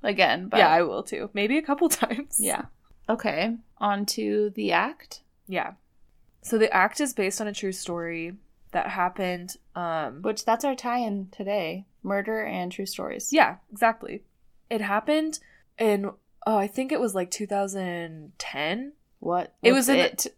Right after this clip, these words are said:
Speaker 2: uh, the, like, the actual killing.
Speaker 1: Murder?
Speaker 2: Yeah. Um, anyway, it wasn't that long ago.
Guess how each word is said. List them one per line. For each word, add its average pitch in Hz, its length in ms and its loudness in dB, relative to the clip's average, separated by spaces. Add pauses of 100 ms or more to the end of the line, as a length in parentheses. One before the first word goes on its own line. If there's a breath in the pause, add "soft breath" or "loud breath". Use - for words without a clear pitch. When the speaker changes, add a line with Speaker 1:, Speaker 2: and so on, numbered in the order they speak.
Speaker 2:
uh, 220 200 12
the, 190 260 4 (160)
like, 185 220 0
the 156 60 2
actual 170 720 -2 (160)
killing. 190 140 -2
Speaker 1:
Murder? 214 480 0
Speaker 2:
Yeah. 165 340 -4 (400)
Um, 196 560 4
anyway, 214 340 6
it 120 80 4
wasn't 226 280 4
that 240 200 8
long 156 220 2
ago. 151 440 -2